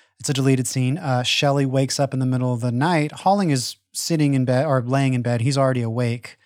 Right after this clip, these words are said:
Shelley wakes up and she says, "I just had this weird feeling like Doctor Fleischman was here." And Holling says, "I know." Very short little thing. And there's a little thing with Maurice as well. He's, like, reading a book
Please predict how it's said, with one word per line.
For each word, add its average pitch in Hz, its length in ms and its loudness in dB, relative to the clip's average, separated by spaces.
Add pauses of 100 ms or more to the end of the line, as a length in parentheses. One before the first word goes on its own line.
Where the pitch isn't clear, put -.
(260)
Shelley 147 320 0
wakes 131 280 0
up 123 160 0
and 117 100 -4
she 127 100 -8
says, 120 220 -4
"I 127 80 -2
just 151 200 -6
had 202 160 -4
this 180 160 -6
weird 147 340 -2
feeling 117 680 -4 (520)
like 135 180 0
Doctor 143 320 -6
Fleischman 139 560 -4
was 113 140 -4
here." 120 340 -10 (540)
And 120 120 0
Holling 120 280 2
says, 120 260 -2
"I 123 140 -4
know." 139 320 -2 (920)
Very 160 160 4
short 139 220 0
little 131 140 0
thing. 165 200 0
And 156 80 2
there's 135 120 2
a 139 80 2
little 135 160 2
thing 139 180 0
with 131 240 -2
Maurice 127 540 0
as 113 120 -4
well. 131 600 0
He's, 123 240 -4
like, 123 260 -2
reading 135 320 2
a 127 60 0
book 143 500 -2